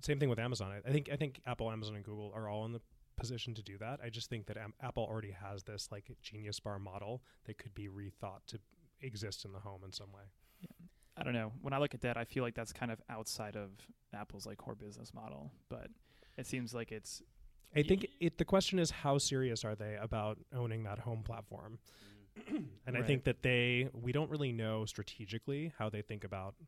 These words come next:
Speaker 1: HomeKit and the home platform. Like, why are they playing in that space other than that,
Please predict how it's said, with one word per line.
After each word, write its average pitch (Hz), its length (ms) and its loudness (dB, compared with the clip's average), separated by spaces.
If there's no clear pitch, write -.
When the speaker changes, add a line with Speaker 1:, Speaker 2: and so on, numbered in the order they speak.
Speaker 1:
HomeKit 101 500 -6
and 104 100 -8
the 95 40 -4
home 98 200 -8
platform. 101 320 -10
Like, 98 140 -8
why 123 480 0
are 120 200 0
they 104 340 -10
playing 101 240 -6
in 98 100 -6
that 92 160 -8
space 98 360 -8
other 98 200 -6
than 95 180 -10
that, 92 180 -8